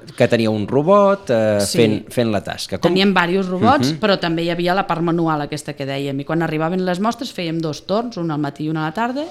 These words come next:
Speaker 2: i se processaven les mostres al matí i a la
Speaker 1: Mhm.
Speaker 2: tarda. Am, i nosaltres vam fer de manera que en un torn es podrien processar unes dos mil o tres mil mostres.
Speaker 1: Mhm.
Speaker 2: Vale? Que això són, són bastantes mostres.
Speaker 1: Amb, eh, de
Speaker 2: En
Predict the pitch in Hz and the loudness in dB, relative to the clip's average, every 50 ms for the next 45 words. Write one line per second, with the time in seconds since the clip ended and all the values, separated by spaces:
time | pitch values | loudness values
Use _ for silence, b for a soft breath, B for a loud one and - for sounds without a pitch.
0 | - - - 185 185 196 190 - - - - 170 160 165 143 156 143 139 135 123 | -12 -12 -8 -4 -4 -4 -4 -6 -10 -12 -10 -10 -8 -8 -6 -6 -4 -4 -4 -4
1 | 139 135 131 131 135 139 131 127 139 - - 220 226 180 151 135 151 156 160 - | -2 -4 -4 -4 -4 -4 -4 -6 -6 -6 -6 -6 -6 -4 -4 -2 -2 -4 -4 -4
2 | 285 302 - - - - 107 - 120 120 120 120 110 107 - B B B B B | -6 -6 -4 -4 -4 -6 -6 -6 -6 -6 -6 -8 -10 -10 -14 B B B B B
3 | B B B B B B B B B B - 202 196 180 170 165 156 151 147 139 | B B B B B B B B B B 0 2 2 2 2 2 0 0 0 -2
4 | 139 143 135 131 123 110 - - - _ _ _ - - 190 185 170 160 156 156 | -2 -2 -2 -4 -4 -6 -8 -12 -16 _ _ _ -6 -4 -2 0 0 0 0 0
5 | 156 147 131 135 170 175 170 185 180 185 262 247 226 240 233 233 - 233 226 240 | -2 -4 -4 -4 -4 -4 -2 -4 -4 -2 -4 -4 -2 -4 -4 -4 -4 -4 -4 -2
6 | 233 208 214 226 233 240 254 269 262 - 226 220 214 208 208 208 226 220 220 226 | -2 -2 -2 -2 -4 -4 -4 -6 -4 -4 -2 -2 0 0 0 0 -2 -2 -2 -4
7 | 226 226 214 240 233 - - - 185 185 196 202 208 208 202 202 - - 196 - | -4 -4 -4 -6 -8 -8 -8 -10 -8 -6 -6 -6 -6 -8 -10 -10 -10 -10 -10 -8
8 | - 180 175 185 202 214 - - 196 196 185 175 175 165 156 170 170 160 170 185 | -8 -6 -6 -4 -4 -4 -6 -6 -6 -6 -6 -6 -6 -8 -8 -8 -6 -6 -4 -2
9 | 208 233 233 208 - - 170 170 151 160 170 165 175 160 139 127 123 131 - - | -2 0 -2 -2 -4 -4 -6 -8 -6 -4 -4 -4 -2 -2 -4 -4 -6 -8 -12 -14
10 | - - - - - - _ - - 98 95 - 113 117 160 170 - 185 - - | -16 -16 -16 -16 -18 -18 _ -14 -14 -14 -12 -12 -14 -16 -16 -14 -12 -10 -10 -8
11 | - 180 233 285 302 - - - - B B B B B - - 123 - - 113 | -8 -8 -8 -8 -10 -14 -20 -20 -20 B B B B B -14 -14 -12 -10 -12 -10
12 | - 123 123 120 110 107 - - - - _ - - 107 - - - 143 139 139 | -8 -8 -6 -6 -6 -8 -10 -12 -16 -20 _ -20 -20 -20 -16 -10 -8 -6 -6 -6
13 | - - 127 123 135 131 127 113 110 117 - - 117 110 110 107 - - 151 127 | -6 -8 -10 -10 -8 -8 -10 -10 -10 -10 -4 -2 0 2 2 0 -2 -4 -2 0